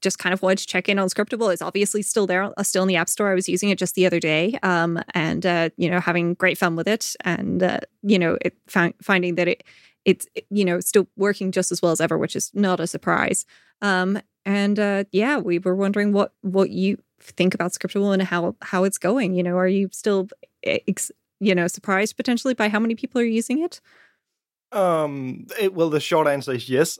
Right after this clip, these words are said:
Speaker 2: I am actually very surprised by how many people are using it. Um,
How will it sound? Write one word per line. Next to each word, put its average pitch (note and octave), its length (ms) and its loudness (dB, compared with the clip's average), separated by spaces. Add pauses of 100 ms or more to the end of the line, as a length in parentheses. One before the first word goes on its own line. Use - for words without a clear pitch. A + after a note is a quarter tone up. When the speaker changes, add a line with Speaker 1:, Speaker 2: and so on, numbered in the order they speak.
Speaker 2:
I B2+ 80 4
am C3 360 2
actually A#2+ 500 -2 (140)
very C3+ 200 6
surprised A2 400 0
by A2+ 80 0
how A2+ 120 4
many A2+ 220 0
people A#2 300 0
are G#2+ 40 2
using A#2+ 340 0
it. - 200 -6
Um, A2 320 0